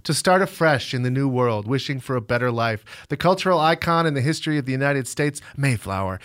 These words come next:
carried the English separatists and Puritans from Plymouth, a port on the southern coast of England, to their other side of the Atlantic, Massachusetts, their new world.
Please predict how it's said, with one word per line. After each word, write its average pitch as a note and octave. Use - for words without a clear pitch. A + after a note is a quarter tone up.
carried D#3+
the C3+
English F3+
separatists D3+
and G#2+
Puritans F2
from F#2+
Plymouth, A#2+
a G2+
port D3
on G#2
the G2
southern D3
coast C#3+
of C3
England, C#3+
to E3
their E3+
other A3
side F3
of E3
the F3
Atlantic, F3
Massachusetts, F#2+
their C#3
new E3+
world. C3